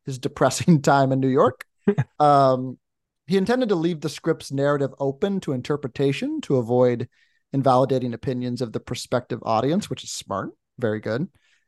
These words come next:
Speaker 2: Yeah, that's
Speaker 1: Um,
Speaker 2: really smart not to just, like, shit on New York for a
Speaker 1: yeah,
Speaker 2: whole movie. <laughs>
Speaker 1: so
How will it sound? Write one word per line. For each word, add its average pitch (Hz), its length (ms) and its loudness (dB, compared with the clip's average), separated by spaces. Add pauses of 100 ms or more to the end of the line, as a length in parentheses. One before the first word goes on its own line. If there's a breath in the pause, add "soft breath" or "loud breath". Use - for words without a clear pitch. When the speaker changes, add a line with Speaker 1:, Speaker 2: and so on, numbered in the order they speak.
(200)
Speaker 2:
Yeah, 139 220 8
that's 131 240 6
Speaker 1:
Um, 127 60 0
Speaker 2:
really 127 220 2
smart 131 320 0
not 143 160 -2
to 139 60 -4
just, 127 200 -4
like, 123 140 0
shit - 280 -2
on 127 160 -4
New 123 100 -4
York 123 360 -4
for 143 160 -2
a 135 60 4
Speaker 1:
yeah, 120 280 4
Speaker 2:
whole 131 60 0
movie. 139 240 -6
<laughs> - 40 -6
Speaker 1:
so 139 520 4